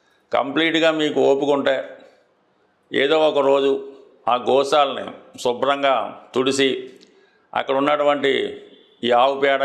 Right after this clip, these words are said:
ఇవన్నీ కూడా శుభ్రం చేసి ఆవుకి మంచి వాతావరణం వచ్చేలా పెట్టడం, తర్వాత ఆవుకి శుభ్రంగా స్నానం చేయించి తర్వాత ఆవుకి తగు విధంగా సేవ చేసి పసుపు కుంకాలు అలంకరించడం వల్ల కనీసం ఒక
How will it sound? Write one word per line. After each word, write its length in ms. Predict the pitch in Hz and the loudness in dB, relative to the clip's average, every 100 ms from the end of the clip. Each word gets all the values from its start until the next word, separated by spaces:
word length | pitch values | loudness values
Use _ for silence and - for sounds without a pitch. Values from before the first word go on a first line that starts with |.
| 135 | 0
ఇవన్నీ 260 | 127 127 127 | 0 0 0
కూడా 140 | 131 127 | 0 0
శుభ్రం 280 | 120 120 131 127 | 0 0 0 0
చేసి 240 | 123 123 - - _ _ _ _ _ | 0 -2 -6 -12 _ _ _ _ _
ఆవుకి 400 | - 117 151 147 143 | 0 2 2 0 0
మంచి 280 | 135 131 139 113 - | -2 0 -2 -2 0
వాతావరణం 500 | 117 123 135 131 131 | 0 2 2 2 0
వచ్చేలా 280 | 127 131 127 117 | -2 0 0 0
పెట్టడం, 300 | 117 120 143 185 - - | 0 0 -4 -6 -6 -2
తర్వాత 360 | 127 131 135 120 98 - 110 | 2 2 2 0 0 -2 0
ఆవుకి 380 | 117 135 - 113 101 | 2 0 -2 -2 0
శుభ్రంగా 380 | 113 107 120 123 - | -2 -2 -2 -4 -2
స్నానం 340 | 113 113 135 131 | 0 0 0 0
చేయించి 320 | 127 127 156 156 - - _ _ _ _ _ - | -2 -2 -4 -6 -10 -20 _ _ _ _ _ -4
తర్వాత 400 | 113 127 135 127 117 95 82 - - _ _ _ - | 0 2 2 2 0 0 -6 -18 -20 _ _ _ -2
ఆవుకి 380 | 113 131 135 131 127 | 0 0 0 -2 0
తగు 160 | 117 120 | 0 0
విధంగా 260 | 120 127 123 | 0 -2 0
సేవ 180 | 120 120 123 | 0 0 0
చేసి 220 | 123 120 170 127 | -2 -2 -2 -2
పసుపు 260 | 117 127 127 | -2 -2 -2
కుంకాలు 300 | 123 123 117 | 0 2 2
అలంకరించడం 580 | 117 117 120 113 113 110 | 2 0 -4 -4 -2 0
వల్ల 140 | 113 156 - - _ _ _ _ - | 0 -2 -6 -16 _ _ _ _ -6
కనీసం 380 | 113 143 170 180 | -4 -2 -2 0
ఒక 80 | 160 | 2